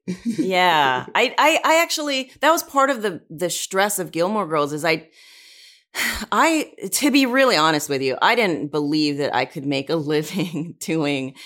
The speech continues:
Speaker 2: um, acting until well after Gilmore Girls was over. I, it was nerve-wracking
Speaker 1: After,
Speaker 2: to me
Speaker 1: after
Speaker 2: because
Speaker 1: seven years as a series regular.
Speaker 2: Yes, because I went pretty much straight from temping to that job.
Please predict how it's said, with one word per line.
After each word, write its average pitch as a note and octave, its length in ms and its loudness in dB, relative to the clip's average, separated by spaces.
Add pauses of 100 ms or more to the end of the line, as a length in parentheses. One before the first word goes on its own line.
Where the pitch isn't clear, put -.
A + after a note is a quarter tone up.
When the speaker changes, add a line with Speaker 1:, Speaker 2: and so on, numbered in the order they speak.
(380)
Speaker 2:
um, B2+ 800 -4 (920)
acting D#3+ 560 -2
until D3 320 -4
well D3 280 2
after A#2 320 -4
Gilmore A#2 240 -12
Girls A#2 220 -14
was A#2 120 -16
over. - 500 -14
I, D3+ 320 0
it F3+ 100 -2
was E3+ 200 -2
nerve-wracking F#3 400 2
Speaker 1:
After, A#2 220 4
Speaker 2:
to - 100 -4
me A#2 60 2
Speaker 1:
after A2 140 2
Speaker 2:
because A#2 220 2
Speaker 1:
seven B2+ 300 4
years A#2+ 260 6
as G2+ 140 0
a G2+ 60 -2
series F#2+ 400 0
regular. C2+ 480 -6 (840)
Speaker 2:
Yes, G#3+ 340 2
because D#3+ 800 0 (100)
I F#3+ 180 2
went F#3 420 -2
pretty C4 300 -4
much G3+ 200 0
straight - 340 -4
from D3+ 160 -4
temping C3 800 -6 (320)
to A3 200 -2
that E3 180 0
job. C#3+ 520 -2